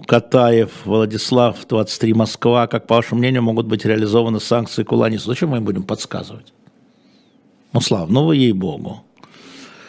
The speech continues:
А, да, во время мобилизации штрафов не было. Ну, пока это всё угрозы, чтобы напугать, это правда. Но угроза, угрозы бывают разные, и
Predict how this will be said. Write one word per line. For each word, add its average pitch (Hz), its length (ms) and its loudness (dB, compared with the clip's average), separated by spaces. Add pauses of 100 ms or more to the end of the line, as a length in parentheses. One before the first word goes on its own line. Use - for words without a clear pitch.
(360)
А, 113 640 2
да, 123 180 2
во 120 80 0
время 127 220 0
мобилизации 127 480 0
штрафов - 520 -4
не 110 160 0
было. 104 240 -4
Ну, 127 420 0
пока 185 720 -2
это 135 300 -2
всё - 220 0
угрозы, 127 800 2 (280)
чтобы 123 360 2
напугать, 127 560 -2
это 131 160 0
правда. 85 580 -4 (600)
Но 113 260 2
угроза, 123 640 2 (580)
угрозы 127 360 2
бывают 123 420 0
разные, 151 540 -2
и 104 320 -6